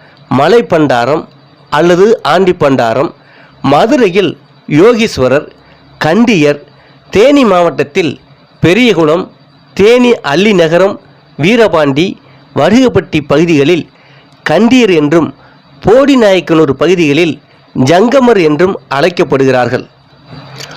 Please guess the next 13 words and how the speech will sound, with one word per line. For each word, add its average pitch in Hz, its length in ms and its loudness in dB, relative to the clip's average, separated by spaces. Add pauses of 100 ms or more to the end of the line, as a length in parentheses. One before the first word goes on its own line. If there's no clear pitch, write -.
(220)
கோவையில் 208 600 2 (500)
ஜங்கம் 214 580 2 (120)
அல்லது 156 420 0 (500)
லிங்காயத்து 226 680 2
போன்ற 202 300 0 (140)
பெயரால் 165 460 0 (320)
தங்களை 175 420 0
அழைத்துக் 180 460 -2
கொள்கின்றனர். 135 560 0 (720)
இருந்தாலும் 156 640 2 (540)
ஆண்டி 262 340 2
பண்டாரம் 214 600 0 (120)
அல்லது 170 340 0